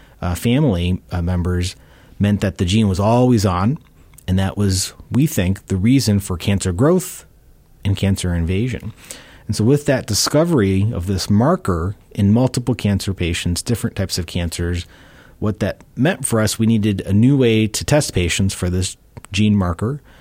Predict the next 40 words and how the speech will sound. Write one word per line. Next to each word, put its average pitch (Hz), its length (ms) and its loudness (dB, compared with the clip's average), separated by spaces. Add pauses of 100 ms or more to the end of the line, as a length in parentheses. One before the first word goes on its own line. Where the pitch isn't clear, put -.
(220)
called 90 200 -6
F 98 180 -2
G 92 160 -2
F 90 160 -6
R, 87 220 -4 (580)
and 107 100 2
we 107 80 4
needed 117 260 2
new 113 300 4
clinical 117 400 0
trials 98 640 0 (120)
to - 80 -8
offer 123 320 -2
them 90 220 0
therapies, 85 680 -4 (420)
uh, 85 140 -4
regardless 131 560 2
of 101 100 0
what - 140 -4
type 98 220 -2
of 90 100 -6
cancer. - 460 -2
So - 220 -6
at 98 120 -6
that 120 200 -4
point, 107 260 -2
we 101 120 -2
were 101 120 -2
only 113 340 2
doing 101 280 2
trials 98 420 -2
for - 140 -6
specific 117 560 -2
cancers 92 720 -2 (240)
for, 85 180 -8
with, 85 140 -4
with 87 260 -2
a 95 40 0
given 87 280 0
therapy, 104 540 0